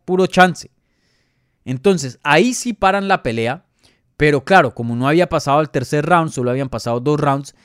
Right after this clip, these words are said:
ahí le dan un no contest a ese combate. Si hubiera pasado dos rounds de pronto al te-, al tercero, ahí de pronto le hubieran dado la victoria a, a, a Corey Anderson, que no estoy de acuerdo.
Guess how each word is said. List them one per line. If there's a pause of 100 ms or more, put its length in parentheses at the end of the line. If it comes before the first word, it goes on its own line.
(260)
ahí
le
dan
un
no
contest
a
ese
combate.
Si
hubiera
pasado
dos
rounds
de
pronto
al
te-,
al
tercero, (380)
ahí
de
pronto
le
hubieran
dado
la
victoria
a, (1080)
a, (1160)
a
Corey
Anderson,
que
no
estoy
de
acuerdo.